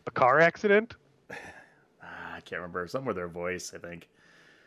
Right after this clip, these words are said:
Speaker 2: Uh,
Speaker 1: Jerry asked why, why no one had killed her yet.
Speaker 2: No one had killed her yet. Yeah, <laughs> Jerry said, "Why hasn't anybody killed her yet?" But then, of course,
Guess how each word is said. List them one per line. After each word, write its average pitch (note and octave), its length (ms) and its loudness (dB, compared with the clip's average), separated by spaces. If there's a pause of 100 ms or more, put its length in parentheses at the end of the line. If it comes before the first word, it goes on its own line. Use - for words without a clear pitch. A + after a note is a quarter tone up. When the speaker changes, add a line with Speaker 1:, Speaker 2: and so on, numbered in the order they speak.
(580)
Speaker 2:
Uh, F2+ 180 -4
Speaker 1:
Jerry F3 360 6
asked D#3 220 4
why, D3 140 4 (560)
why D3 160 4
no C#3+ 100 0
one C#3+ 140 2
had A2+ 100 0
killed F#3 280 4
her C#3 80 4
yet. G#2+ 140 4
Speaker 2:
No C3 120 6
one A#2+ 80 6
had G#2 100 0
killed C#3 240 8
her G#2+ 100 2
yet. G#2 300 4
Yeah, A2+ 220 2
<laughs> - 40 -14
Jerry C#3+ 280 8
said, C#3+ 260 4
"Why D#3 120 8
hasn't C#3+ 200 0
anybody A#2+ 320 2
killed A2+ 280 2
her E2+ 100 -4
yet?" E2+ 240 -6 (1120)
But C#3 140 2
then, D#3+ 120 12
of C3 140 6
course, A2 580 4